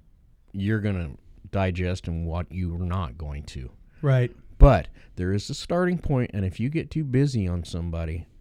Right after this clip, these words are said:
Speaker 1: uh, I know it turns them off. I was one of those people.
Speaker 2: Sure.
Speaker 1: So I got hungry.
Speaker 2: So
Speaker 1: And
Speaker 2: what, what did, did you, did you start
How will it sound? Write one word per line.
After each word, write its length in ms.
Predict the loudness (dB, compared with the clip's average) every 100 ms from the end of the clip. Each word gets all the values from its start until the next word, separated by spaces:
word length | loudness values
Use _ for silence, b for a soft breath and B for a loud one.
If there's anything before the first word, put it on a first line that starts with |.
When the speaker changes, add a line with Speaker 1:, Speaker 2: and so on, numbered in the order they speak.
| -14 -8
Speaker 1:
uh, 280 | -6 -6 -6
I 100 | -4
know 280 | -2 -2 -2
it 120 | -4
turns 300 | -6 -6 -4
them 140 | -6
off. 240 | -6 -10 -16 -16
I 140 | -8 -6
was 240 | -4 -4
one 240 | -4 -2 -2
of 120 | -4
those 240 | -8 -8
people. 440 | -10 -10 -10 -12 -16 -16
Speaker 2:
Sure. 400 | 0 2 2 -2 -10 -20 -18
Speaker 1:
So 520 | -14 -8 -6 -4 -8 B B B B B
I 120 | 0
got 220 | 4 2 2
hungry. 540 | 2 2 2 -4 -10 -16 -20 -20 -20 -20 -20 -20 -20 -12
Speaker 2:
So 220 | 4 6
Speaker 1:
And 80 | 8
Speaker 2:
what, 200 | 6 6
what 280 | 0 2 2
did, 360 | 2 2 -2
did 240 | 2 4 4
you, 280 | 4 2 -4 0
did 240 | 2 2
you 180 | 2 2
start 480 | 2 2 4 2